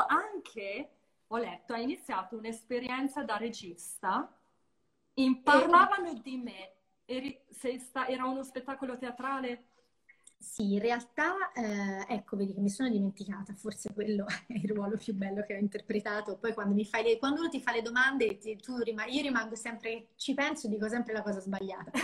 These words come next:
Speaker 2: <laughs> In realtà, allora, non sono io che ho fatto la regista, ma è mio marito, Marco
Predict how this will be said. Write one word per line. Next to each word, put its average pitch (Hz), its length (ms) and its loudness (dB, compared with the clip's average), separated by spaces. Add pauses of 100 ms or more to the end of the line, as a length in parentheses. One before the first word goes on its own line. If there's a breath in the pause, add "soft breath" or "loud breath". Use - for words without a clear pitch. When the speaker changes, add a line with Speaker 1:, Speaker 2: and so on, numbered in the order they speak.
Speaker 2:
<laughs> - 180 -14
In 247 180 10
realtà, 320 680 8 (380 loud breath)
allora, 233 340 -4
non 262 240 -4
sono 302 220 -8
io 240 180 -4
che 214 60 -8
ho 208 120 -10
fatto 202 280 -8
la 202 160 -2
regista, 247 480 -2
ma 202 100 0
è 196 60 0
mio 202 280 2
marito, 202 480 -2
Marco 196 640 -4